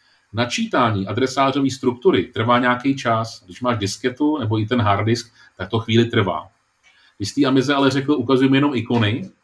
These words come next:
no, tak on ne-, nenačítal celou disketu, načetl jenom jeden soubor. Takže to bylo rychlejší, hrozně elegantní. Drobnej detail, který se mi hrozně líbí do dneška,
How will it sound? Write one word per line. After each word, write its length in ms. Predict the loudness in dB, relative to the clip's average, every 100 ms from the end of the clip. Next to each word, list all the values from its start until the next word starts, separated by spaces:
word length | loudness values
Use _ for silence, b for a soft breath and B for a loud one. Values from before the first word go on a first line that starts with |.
| _
no, 80 | -12
tak 160 | -6 0
on 120 | 2
ne-, 200 | 4 4
nenačítal 560 | 4 2 2 0 -2 0
celou 160 | 0
disketu, 400 | -2 -2 -4 -4
načetl 320 | -4 -4 -2 2
jenom 180 | 2
jeden 260 | 4 4 4
soubor. 480 | 2 0 -2 -6 -12 _ _ -6
Takže 140 | -2
to 60 | 4
bylo 120 | 4
rychlejší, 540 | 4 2 0 -2 -8 -4
hrozně 280 | -2 -2
elegantní. 540 | -2 -2 -2 -6 -10 -20 _ _ _ -6
Drobnej 400 | 2 2 4 4
detail, 340 | 2 2 -2
který 140 | -2 -4
se 100 | -2
mi 60 |
hrozně 320 | 0 0 0
líbí 180 | 0 2
do 100 | 2
dneška, 580 | 4 0 -2 -6 -8 -10